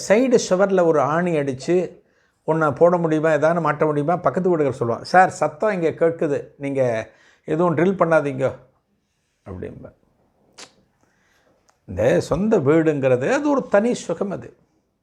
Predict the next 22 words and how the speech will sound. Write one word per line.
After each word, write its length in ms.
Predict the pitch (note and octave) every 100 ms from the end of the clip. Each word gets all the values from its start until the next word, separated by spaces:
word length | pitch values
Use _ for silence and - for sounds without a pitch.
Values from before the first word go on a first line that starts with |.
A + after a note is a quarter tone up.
| _ _
இந்த 140 | F#3
அம்மாவுக்கு 560 | F#3 A3 G#3 F#3+ C#4 A3
ஒன்றரை 380 | E3+ G#3 A3 F#3
வருஷ 260 | F3 -
காலத்துல 500 | D#3 D3+ D#3 D3+ -
அது 200 | A#3 A3
பூர்த்தி 340 | C#3+ G3 - F#3+
ஆயிடுத்து. 340 | C3 A2 - - _ _ _ _ _ _
வீட்டை 240 | - A#3 A#3+
கட்டி 160 | G3
முடிச்சாச்சு. 640 | F3 D3 C#3 B2 - - _ _ _ _ _ _ _ _ _ _ _ _ _ _ _ _ _ _ _
இந்த 160 | F3 E3+
வீடு 400 | D#3+ C4 C#4+ C#4
கட்டி 400 | G3 F#3 - B3
முடிக்கிற 400 | G3 G#3 G3 G#3+
வரைக்கும் 260 | G3+ G3+ A#3
இந்த 120 | G3+
அம்மா 120 | F#3+
காஞ்சிபுரம் 580 | F3+ F3 F3 F#3 F3 C3
போகல, 480 | B2+ A2 F#2+ - _ _ _ _ _ _ - - _ _
போக 320 | C4+ B3 G#3
முடியல. 400 | G#3+ B3 F3+ -